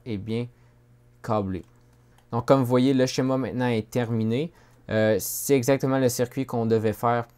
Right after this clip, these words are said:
euh, pour réaliser notre projet. Une dernière, un autre petit détail, c'est, euh, comme vous voyez, les désignateurs, c'est par exemple J point d'interrogation, R point d'interrogation. On devra donner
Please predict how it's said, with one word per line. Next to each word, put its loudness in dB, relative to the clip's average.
euh, -6
pour 0
réaliser -2
notre -4
projet. -4
Une 2
dernière, 4
un 0
autre -4
petit -6
détail, 0
c'est, -4
euh, -2
comme -2
vous -2
voyez, 0
les -2
désignateurs, -2
c'est -4
par -4
exemple -4
J -4
point -2
d'interrogation, -2
R 0
point -6
d'interrogation. -6
On -2
devra 4
donner 0